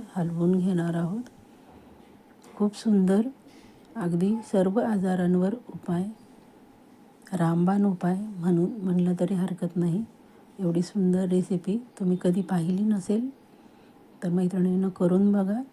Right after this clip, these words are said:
हे बघा, आपण सर्व एकत्र छान असं हलवून घेतलं आहे. थोडं थोडं टाकलं मी हलवताना,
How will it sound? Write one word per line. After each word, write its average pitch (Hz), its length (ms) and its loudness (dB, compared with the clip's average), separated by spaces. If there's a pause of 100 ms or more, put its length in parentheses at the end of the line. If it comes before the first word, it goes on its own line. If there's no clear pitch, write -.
(160)
हे 196 60 -6
बघा, 165 240 -4
आपण 170 220 -4
सर्व 170 340 0
एकत्र 185 600 -4 (500)
छान 175 200 0
असं 175 240 -2
हलवून 175 480 0
घेतलं 180 360 -2
आहे. 170 260 -2 (2500)
थोडं 185 300 0
थोडं 185 240 2
टाकलं 180 380 2
मी 214 240 4 (420)
हलवताना, 165 580 0